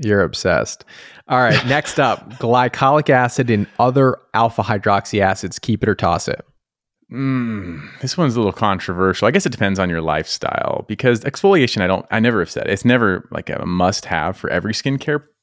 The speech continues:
Speaker 2: person. It's kind of, I think it's very targeted, very deliberate, and it does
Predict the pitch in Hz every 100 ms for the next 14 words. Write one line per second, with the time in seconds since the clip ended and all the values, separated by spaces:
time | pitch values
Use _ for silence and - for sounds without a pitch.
0 | _ - 160 160 - 180 104 - - -
1 | 113 - 131 113 85 82 82 - 80 87
2 | 87 82 80 82 82 131 147 - - 104
3 | 92 87 90 98 - 110 101 90 82 -